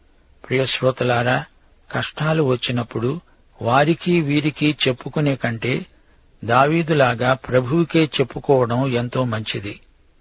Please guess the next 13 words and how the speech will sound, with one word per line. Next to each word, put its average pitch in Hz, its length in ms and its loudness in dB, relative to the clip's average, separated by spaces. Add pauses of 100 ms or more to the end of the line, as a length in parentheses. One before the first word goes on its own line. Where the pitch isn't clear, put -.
(560)
పదిహేనో 143 460 2
వచనం, 113 480 -2 (800)
"నా 123 260 -2
కాలగతులు 143 880 0
నీ 139 220 -2
వశములో 147 600 0
ఉన్నవి, 123 520 -2 (840)
నా 131 140 0
శత్రువుల 160 560 0
చేతిలో 143 560 0
నుండి 127 420 -2
నన్ను 131 300 0
రక్షించు." 120 800 -4